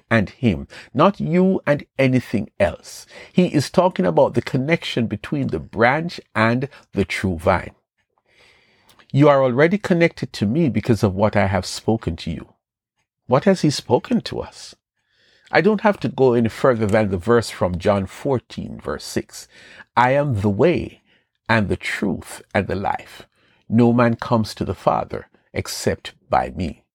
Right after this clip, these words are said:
You are already in because you responded to what I have been teaching. So let us go on.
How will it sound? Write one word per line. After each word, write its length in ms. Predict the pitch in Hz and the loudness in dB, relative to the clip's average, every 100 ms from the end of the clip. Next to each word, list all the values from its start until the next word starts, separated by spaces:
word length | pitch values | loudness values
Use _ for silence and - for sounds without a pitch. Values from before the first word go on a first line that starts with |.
| _ _ _ _ _ - | _ _ _ _ _ -2
You 220 | 117 131 | 2 4
are 280 | - 123 - - | 6 4 2 2
already 580 | 113 104 139 156 170 _ - | 0 2 2 2 0 _ 0
in 340 | 175 107 71 - _ | 2 2 -2 -12 _
because 400 | - 117 123 98 | -2 2 2 2
you 140 | 98 107 | 2 2
responded 800 | 92 - - - 190 143 - - | 2 -4 -10 -4 -2 -2 -4 -6
to 100 | - | -6
what 300 | 95 90 - _ | -2 -2 -2 _
I 160 | 90 85 | 0 0
have 420 | 95 - - - | -2 -4 -4 -4
been 160 | - - - | -12 -12 -12
teaching. 460 | - 147 - - - _ _ _ _ _ _ _ _ _ _ _ _ - | -10 -10 -10 -16 -16 _ _ _ _ _ _ _ _ _ _ _ _ -6
So 160 | - | 2
let 160 | 170 196 | 2 2
us 140 | 220 | 0
go 180 | - 87 | -4 -4
on. 180 | 80 - | -4 -8